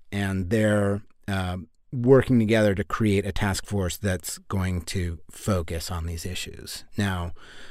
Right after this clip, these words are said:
what the efficacy of that is, what's gonna come from that, I think, you know, probably remains to be seen. But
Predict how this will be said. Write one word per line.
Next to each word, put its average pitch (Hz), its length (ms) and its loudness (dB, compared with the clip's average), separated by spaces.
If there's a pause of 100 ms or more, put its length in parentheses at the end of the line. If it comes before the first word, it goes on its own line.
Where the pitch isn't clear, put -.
(380)
what 120 260 0
the 110 100 2
efficacy 151 500 2
of 127 120 6
that 135 180 6
is, 127 220 6
what's 120 160 -2
gonna 101 160 -6
come 156 260 2
from 147 160 2
that, 131 320 0
I 107 80 -10
think, 98 460 -6 (340)
you 104 80 -2
know, 92 140 -4
probably 90 500 -2
remains 87 440 -2
to - 40 -12
be 87 140 -8
seen. 87 640 -2 (120)
But 104 180 -4